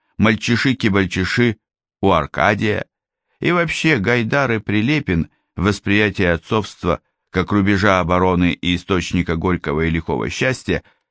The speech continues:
тоже чрезвычайно похожи. К слову, малоизвестный факт, вторым романом Прилепина после «Патологии» должен был стать роман об Аркадии Гайдаре, лейтмотивом которого работала бы фраза из дневников Аркадия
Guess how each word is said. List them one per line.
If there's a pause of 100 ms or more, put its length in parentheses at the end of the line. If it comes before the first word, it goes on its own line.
(300)
тоже
чрезвычайно
похожи. (1080)
К
слову,
малоизвестный
факт, (480)
вторым
романом
Прилепина
после
«Патологии» (380)
должен
был
стать
роман
об
Аркадии
Гайдаре, (480)
лейтмотивом
которого
работала
бы
фраза
из
дневников
Аркадия